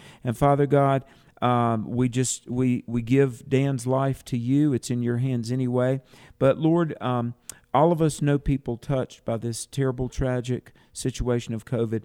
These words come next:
So Father God, heal Dan. Lord, he has used his gifts, and his gifts are so many. His mind, his voice,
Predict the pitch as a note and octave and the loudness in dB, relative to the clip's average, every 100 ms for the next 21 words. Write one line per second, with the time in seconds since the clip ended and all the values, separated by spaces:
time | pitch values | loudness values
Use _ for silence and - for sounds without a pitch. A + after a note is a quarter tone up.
0 | - - - C#3 C#3+ D3+ D3+ C#3 B2+ A#2 | -10 -20 -4 -2 2 2 2 2 0 0
1 | D#3 D3+ A#2+ A2+ G#2+ G2+ G#2+ - - - | 2 4 2 0 0 -4 -8 -16 -18 2
2 | C#3 C3+ C3+ F3 F3 D3+ B2 B2 C#3+ D3+ | 4 6 4 4 4 2 0 0 0 0
3 | C#3 D3 C3+ C3 C#3+ C#3+ C#3 - - _ | -2 -4 -4 0 0 0 -2 -12 -14 _
4 | _ _ A#2 A#2+ B2+ A2+ A#2+ C#3+ C#3 - | _ _ 0 2 2 2 2 2 2 -4
5 | A2 - - C#3+ D3 C3+ A2 A2+ G#2+ A#2 | -4 -4 -2 0 0 -2 -4 -4 -4 -4
6 | C3 C#3+ D3 C3+ B2 G#2+ G#2+ B2 C3 C3+ | -4 -4 -6 -4 -4 -6 -4 0 0 -2
7 | - | -6